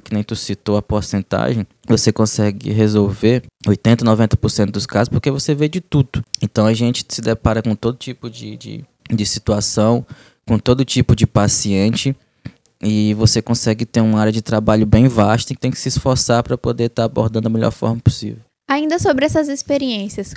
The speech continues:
Speaker 2: qual foi a situação mais marcante que o senhor já viveu na prática como médico de família?
Speaker 1: Olha, Gabi, eu diria que são inúmeras.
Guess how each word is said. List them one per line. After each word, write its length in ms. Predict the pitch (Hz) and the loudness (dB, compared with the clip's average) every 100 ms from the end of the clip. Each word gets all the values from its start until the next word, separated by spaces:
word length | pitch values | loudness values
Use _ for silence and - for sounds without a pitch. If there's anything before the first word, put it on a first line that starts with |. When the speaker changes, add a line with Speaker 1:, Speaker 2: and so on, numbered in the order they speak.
| _ | _
Speaker 2:
qual 160 | - 330 | -4 -2
foi 300 | - 392 339 | 0 -2 -2
a 40 | - | -6
situação 480 | - - 262 262 247 | -14 -6 -6 -4 -6
mais 320 | 233 233 311 | -2 -2 -2
marcante 600 | 359 330 - 233 247 - | -2 -4 -4 -4 -4 -6
que 80 | 285 | -8
o 20 | |
senhor 220 | 277 254 247 | -4 -4 -4
já 80 | |
viveu 360 | 233 247 220 220 | -4 -4 -2 -2
na 160 | 226 226 | -4 -6
prática 520 | 233 254 220 - 254 | -4 -2 -4 -6 -8
como 240 | 240 233 | -6 -4
médico 360 | 220 214 208 214 | -2 -4 -6 -12
de 120 | - | -10
família? 480 | 240 220 202 214 202 _ _ _ _ _ _ _ - _ _ - | -8 -6 -6 -6 -10 _ _ _ _ _ _ _ -10 _ _ -6
Speaker 1:
Olha, 240 | 104 104 104 | -2 0 2
Gabi, 540 | 104 98 92 95 95 107 - | 2 2 0 -4 -8 -10 -12
eu 60 | - | -6
diria 280 | 104 95 104 | -2 0 -2
que 80 | - | -4
são 220 | 117 113 | -4 0
inúmeras. 1000 | 127 120 120 127 107 98 98 - - | 2 2 2 2 2 0 -4 -6 -12